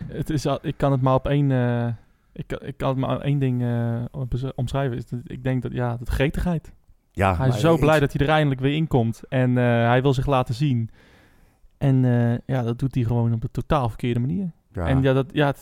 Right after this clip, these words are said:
Speaker 2: Nou ja,
Speaker 1: het is
Speaker 2: zo
Speaker 1: de
Speaker 2: legt
Speaker 1: enige
Speaker 2: Gustafsson het, Gustafsson het ook uit.
Speaker 1: Ja, tuurlijk.
Speaker 2: Hij, en
Speaker 1: Ook
Speaker 2: dat snap
Speaker 1: logisch.
Speaker 2: ik ook wel, maar het blijft gewoon ongelooflijk dom.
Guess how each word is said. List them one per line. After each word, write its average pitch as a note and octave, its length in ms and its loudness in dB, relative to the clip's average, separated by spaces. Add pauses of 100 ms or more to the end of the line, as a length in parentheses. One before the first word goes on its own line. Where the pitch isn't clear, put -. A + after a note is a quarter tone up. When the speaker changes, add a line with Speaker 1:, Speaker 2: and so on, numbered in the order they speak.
Speaker 2:
Nou G2+ 140 4
ja, A2 60 6
Speaker 1:
het A2 100 2
is - 40 4
Speaker 2:
zo B2+ 60 6
Speaker 1:
de A#2+ 60 4
Speaker 2:
legt B2 120 6
Speaker 1:
enige E3+ 220 6
Speaker 2:
Gustafsson B2+ 520 2
het, A2 440 0
Gustafsson A#2+ 480 0
het G2+ 160 -4
ook A2 140 -2
uit. C3 320 -2
Speaker 1:
Ja, D3 120 2
tuurlijk. F#3+ 380 0 (300)
Speaker 2:
Hij, G#2+ 220 0
en - 80 0
Speaker 1:
Ook A2+ 60 4
Speaker 2:
dat C3 120 4
snap F#3 160 4
Speaker 1:
logisch. G3 140 -2
Speaker 2:
ik D3 60 4
ook F#2+ 100 -2
wel, F#2 280 2
maar C#3+ 120 0
het B2+ 100 2
blijft C#3 300 0
gewoon A#2+ 300 4
ongelooflijk B2+ 680 2
dom. D#3+ 300 2